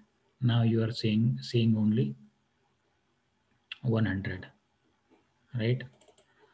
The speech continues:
If you, uh, you can also do the reverse, uh, like if you select any subnet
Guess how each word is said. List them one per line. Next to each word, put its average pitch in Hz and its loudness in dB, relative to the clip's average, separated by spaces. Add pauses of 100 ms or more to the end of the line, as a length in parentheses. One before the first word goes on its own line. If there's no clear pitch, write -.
(300)
If 135 4
you, 147 6
uh, 120 4 (880)
you 127 6
can 135 8
also 135 8
do 131 10
the 123 10
reverse, 123 4 (320)
uh, 120 2
like 120 6
if 127 6
you 127 8
select 120 4
any 123 8
subnet 107 0